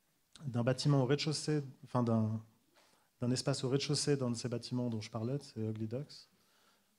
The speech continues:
Euh, donc c'est cet espace-là qui, euh, côté cour, euh, inclut, enfin, mène à ce volume-ci,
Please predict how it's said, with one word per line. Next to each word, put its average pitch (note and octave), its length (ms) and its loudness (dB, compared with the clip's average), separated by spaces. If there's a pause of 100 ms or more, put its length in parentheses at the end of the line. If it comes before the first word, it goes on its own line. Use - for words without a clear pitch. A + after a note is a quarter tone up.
(200)
Euh, A#2+ 420 4 (1500)
donc B2+ 120 -10
c'est C3 120 -6
cet C#3 220 -4
espace-là C3+ 600 -4 (880)
qui, D3 320 0
euh, B2+ 240 0
côté B2+ 680 2 (120)
cour, D3+ 580 4
euh, A#2 580 0 (220)
inclut, B2+ 360 0
enfin, A2 420 -2 (340)
mène C3+ 360 6
à A#2+ 180 -2
ce - 180 -2
volume-ci, A#2+ 800 0